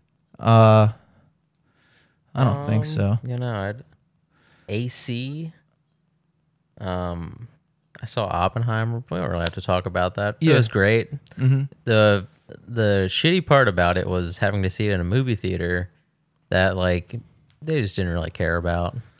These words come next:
Speaker 2: Like, uh, you could see, like, one of the exit signs behind the screen the whole movie.
Speaker 1: God, I hate that.
Speaker 2: So, like,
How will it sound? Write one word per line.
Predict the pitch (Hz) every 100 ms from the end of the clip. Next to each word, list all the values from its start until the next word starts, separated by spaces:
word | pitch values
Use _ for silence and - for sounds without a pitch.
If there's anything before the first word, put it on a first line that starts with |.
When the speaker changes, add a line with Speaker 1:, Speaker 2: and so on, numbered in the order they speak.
| - - _ -
Speaker 2:
Like, | 92 85 90
uh, | 87 85 82 85 - 110
you | 120
could | 123
see, | - 120 131
like, | 131 104
one | 104
of | 113
the | 98 90
exit | 90 95 107
signs | - 113 117 104
behind | 95 90 87 87 92
the | 87 87
screen | - 90 82 87 92
the | 95
whole | 87 85 90
movie. | 92 85 82 101 113 113 - _
Speaker 1:
God, | - -
I | -
hate | - -
that. | - - -
Speaker 2:
So, | - - 104 95
like, | 92 87 85